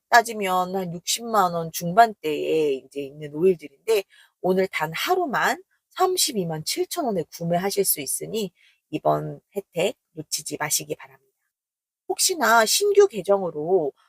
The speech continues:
어, 오일을, 보고 박스를 구매하시겠다면, 어, 이번 달 신규 선물이 굉장히 빵빵하죠. 간 해독에 도움을 주는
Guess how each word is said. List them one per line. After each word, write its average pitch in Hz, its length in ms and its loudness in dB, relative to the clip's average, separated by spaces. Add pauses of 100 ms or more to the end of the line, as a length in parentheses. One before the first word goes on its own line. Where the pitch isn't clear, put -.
(220)
어, 160 380 4
오일을, 185 640 4
보고 185 160 -8
박스를 160 600 -6
구매하시겠다면, 175 1400 -2 (340)
어, 180 100 2 (100)
이번 220 460 2
달 170 240 4
신규 294 400 -6
선물이 285 480 -2
굉장히 175 540 0
빵빵하죠. 160 920 0 (360)
간 185 340 0
해독에 233 460 0
도움을 156 380 -6
주는 196 440 -10